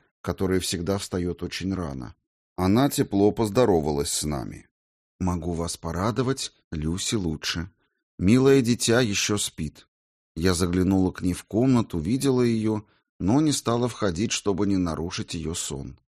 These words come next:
Профессор, очень довольный, улыбнулся – потер с удовольствием руки. "Ага, значит, я правильно поставил диагноз. Мое лечение подействовало".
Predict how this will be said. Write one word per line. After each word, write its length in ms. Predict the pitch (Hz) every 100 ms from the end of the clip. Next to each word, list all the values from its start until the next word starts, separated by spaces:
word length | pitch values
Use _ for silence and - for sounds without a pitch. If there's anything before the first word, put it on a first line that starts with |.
| _ _ _ _ _ _
Профессор, 800 | - 80 - 92 127 - 135 -
очень 400 | 180 - 90 82
довольный, 720 | 76 71 87 117 123 131 -
улыбнулся – 920 | 104 113 107 82 85 87 85 - 87 82 _ _ -
потер 420 | 78 - 104 117
с 80 | -
удовольствием 720 | 85 73 80 85 - 92 85
руки. 440 | 69 65 - - - _ _ _ _
"Ага, 680 | 69 - 65 95 110 123 95 -
значит, 500 | - 69 107 139 -
я 160 | 95 135
правильно 640 | 101 85 120 131 135 131
поставил 580 | 110 - - 95 113 113
диагноз. 800 | 95 78 82 78 82 80 - - _ -
Мое 280 | 80 90 98
лечение 640 | 104 - 98 120 117 110
подействовало". 880 | 107 98 117 147 - 92 78 64